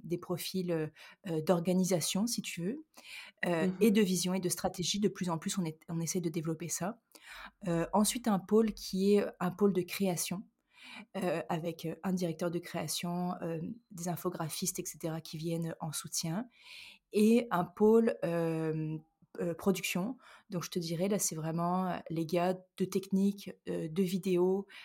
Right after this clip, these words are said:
Speaker 1: heu, qui vont se trouver dans cette partie-là. Heu, on essaye au maximum que ce soit, heu, que ce soit fluide, si tu veux, entre les, c'est pour
Speaker 2: Ouais.
Speaker 1: ça que j'aimais vra-, j'aime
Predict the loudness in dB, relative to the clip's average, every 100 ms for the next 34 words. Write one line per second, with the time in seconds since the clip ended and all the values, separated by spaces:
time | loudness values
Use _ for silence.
0 | -16 -10 -10 -4 -2 -2 -2 -2 -4 -4
1 | -2 -2 -2 -6 -6 -10 -8 -4 -2 -2
2 | -6 -20 -20 -18 -8 4 6 6 4 4
3 | 6 6 4 4 4 0 -4 -2 0 0
4 | 0 0 0 0 0 -2 0 0 2 2
5 | 2 2 0 -2 -8 -12 -20 -20 -20 _
6 | _ _ _ _ _ _ -20 -20 -20 -20
7 | -20 0 2 4 4 4 2 0 0 0
8 | -6 -8 -8 -8 -12 -12 -10 -6 -4 -6
9 | -2 2 2 0 -2 -4 -4 -4 -4 -6